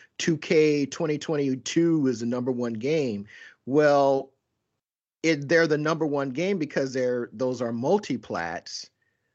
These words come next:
But the reason they have the PlayStation is because, "Oh, I can play two K twenty twenty-two and God of War. I can play the next Madden and Horizon Zero Dawn Forbidden West."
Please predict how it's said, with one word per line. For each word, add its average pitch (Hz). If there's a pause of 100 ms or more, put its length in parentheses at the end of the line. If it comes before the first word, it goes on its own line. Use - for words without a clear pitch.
(400)
But 135
the 131
reason 151
they 139
have 147
the 110
PlayStation 135
is 123
because, 123 (100)
"Oh, 160 (360)
I 107
can 131
play 135
two 151
K 147
twenty 151
twenty-two 175 (500)
and 165
God 101
of 98
War. 82 (440)
I 101
can 131
play 135
the 123
next 139
Madden 151 (920)
and 160
Horizon 107
Zero 95
Dawn 85
Forbidden 82
West." 52